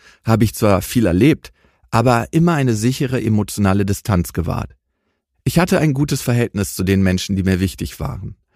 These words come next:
und blieb trotzdem immer irgendwie auf Sicherheitsabstand. Ja, es war, als ob zwischen mir und der Welt eine Milchglasscheibe wäre. Beziehung, Begegnung und Erlebnisse, alles sah ich wie durch einen Filter, der den Dingen ihre Lebendigkeit nahm.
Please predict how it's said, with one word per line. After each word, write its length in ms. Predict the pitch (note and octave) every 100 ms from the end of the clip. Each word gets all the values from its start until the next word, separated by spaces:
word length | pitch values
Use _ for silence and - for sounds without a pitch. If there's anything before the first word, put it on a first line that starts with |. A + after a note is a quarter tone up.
| _ _
und 140 | C3 B2+
blieb 200 | - -
trotzdem 500 | - F#3 - E3 -
immer 320 | D#3 E3 -
irgendwie 340 | A#2 A#2 G#2+ G2+
auf 120 | G2+
Sicherheitsabstand. 920 | G2 F#2+ - - - - - - - _ _ _ _ _ _
Ja, 280 | - A#2 E3+
es 160 | E3+ -
war, 280 | B2 D#3+ -
als 160 | -
ob 180 | A2+ -
zwischen 320 | A#2+ A2 G#2+
mir 220 | A2 D#3
und 120 | F3+ B2+
der 140 | F#2
Welt 220 | G#2 C3
eine 180 | - A#2
Milchglasscheibe 880 | A2+ B2 - F2+ E2+ - F2 E2+ E2
wäre. 360 | E2+ - B1 - _ - - _ -
Beziehung, 640 | G2+ - F3 F3+ E3+ C3+
Begegnung 460 | G#2 A#2 B2+ C3+
und 100 | G#2+
Erlebnisse, 680 | G#2 G2 A#2+ - G#2+ A2 A2+ _ _ _ _ _ -
alles 360 | C3+ G3 A#3+ -
sah 180 | C3+
ich 160 | D3 -
wie 120 | C3
durch 260 | D3+ C3+ B2+
einen 160 | A#2+
Filter, 540 | A#2+ - G2+ G2 F#2 - _ _ -
der 80 | G2
den 200 | A2 G2+
Dingen 260 | C3 C3
ihre 160 | A2+ G#2
Lebendigkeit 720 | G2 A#2 A#2 F#2 - F#2 -
nahm. 320 | F#2+ G#2+ -